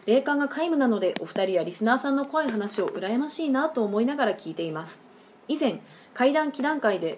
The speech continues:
とつのさんが小学校、小学生の頃に、誰もいない校舎でうなり声を聞いたという話を聞いて、そういえばと思い出した人生唯一体験した怪談っぽい話を送らせていただきます。」私が小学一年生の頃の話です。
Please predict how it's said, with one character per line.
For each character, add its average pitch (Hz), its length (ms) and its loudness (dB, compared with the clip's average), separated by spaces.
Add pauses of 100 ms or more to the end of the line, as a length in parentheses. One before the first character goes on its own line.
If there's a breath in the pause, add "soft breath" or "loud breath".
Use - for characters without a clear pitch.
と 302 120 -8
つ - 100 -8
の 294 100 0
さ 214 160 -2
ん 170 80 -6
が 160 160 -4
小 - 240 -2
学 339 240 2
校、 208 280 0
小 262 180 0
学 330 160 2
生 240 160 0
の 185 80 -4
頃 190 220 0
に、 160 120 -8 (380 loud breath)
誰 233 180 6
も 311 160 2
い 311 60 -2
な 311 120 2
い 311 60 -6
校 320 200 0
舎 208 140 0
で 170 200 0
う 170 80 -6
な 226 140 4
り 320 100 2
声 349 220 4
を 214 80 6
聞 202 240 -8
い - 20 -10
た 202 200 -2
と 208 200 -4
い 190 80 2
う 196 40 0
話 214 340 -2
を 196 100 4
聞 170 200 -8
い - 20 -16
て、 165 240 -2 (680 loud breath)
そ 254 300 2
う 370 40 4
い 370 80 2
え 370 120 2
ば 254 200 6
と 208 140 -4
思 202 180 4
い 226 60 4
出 220 140 2
し 220 80 -10
た 170 180 2
人 208 220 2
生 180 180 0
唯 233 160 -2
一 - 140 -12
体 202 220 0
験 208 200 0
し 208 60 -10
た 269 160 2
怪 214 240 0
談 311 180 0
っ - 100 -14
ぽ 381 120 0
い 311 80 -2
話 285 320 -2
を - 20 0
送 254 120 0
ら 214 100 0
せ 196 80 -12
て 175 80 -10
い 165 60 -8
た 165 80 -4
だ 165 120 -8
き 165 100 -14
ま 185 140 -2
す。」 - 180 -10 (680 loud breath)
私 311 320 2
が 349 120 2
小 320 180 4
学 311 220 2
一 277 160 -4
年 359 160 0
生 359 120 0
の 277 120 2
頃 247 180 4
の 220 80 2
話 208 340 -2
で 196 120 -4
す。 - 180 -18